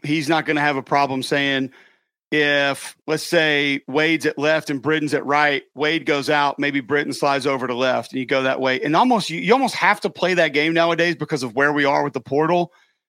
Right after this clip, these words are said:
because you don't have the natural progression of, "Okay, Cole, you're gonna be our backup center, and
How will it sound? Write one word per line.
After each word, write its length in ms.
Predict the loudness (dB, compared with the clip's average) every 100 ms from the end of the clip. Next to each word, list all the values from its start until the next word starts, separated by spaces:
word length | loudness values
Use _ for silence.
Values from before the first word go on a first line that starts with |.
| _
because 300 | -4 0 2
you 80 | 2
don't 280 | 4 4 4
have 540 | 2 4 6 4 2 -2
the 100 | 0
natural 380 | 2 2 0
progression 580 | -2 -2 2 2 2 -2
of, 360 | 2 2 0 -2 -4
"Okay, 540 | -2 2 2 2 -2 -6 _ _ _ 2
Cole, 200 | 2 4
you're 140 | 0
gonna 140 | 2 2
be 100 | 2
our 80 | 2
backup 440 | 2 2 2 0
center, 600 | 0 2 2 2 2 -2 -2
and 500 | 0 0 0 0